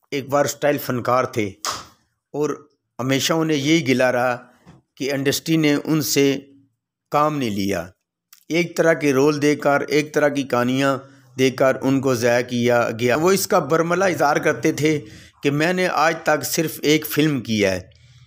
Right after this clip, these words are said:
हालांकि सुल्तान रईस साहब वर्सटाइल एक्टर थे और काफ़ी सारी फिल्मों में मैंने डिफरेंट रोल किए, लेकिन मैं आज जो आपको मालूमात दे रहा हूँ, सुल्तान राय ने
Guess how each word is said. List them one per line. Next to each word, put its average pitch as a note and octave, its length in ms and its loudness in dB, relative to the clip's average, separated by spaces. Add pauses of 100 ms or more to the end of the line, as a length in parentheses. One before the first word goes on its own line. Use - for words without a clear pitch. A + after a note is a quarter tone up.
(180)
हालांकि E3+ 520 0
सुल्तान D3 360 0
रईस D#3+ 260 0
साहब D#3 280 0
वर्सटाइल D3+ 460 0
एक्टर C3 320 -2
थे F3 200 0 (580)
और G3+ 260 6 (480)
काफ़ी E3+ 260 -2
सारी F#3+ 220 2
फिल्मों E3 340 2
में E3 100 0
मैंने D#3 200 0
डिफरेंट C3+ 340 -2
रोल C3+ 240 2
किए, C3+ 340 0 (460)
लेकिन C#3+ 360 0
मैं E3+ 140 0
आज D#3 380 2
जो E3 120 4
आपको D#3 220 2
मालूमात C3 500 0
दे C#3+ 200 2
रहा C3+ 140 2
हूँ, B2+ 280 -4 (380)
सुल्तान D3+ 420 0
राय G3+ 200 2
ने D#3+ 140 -4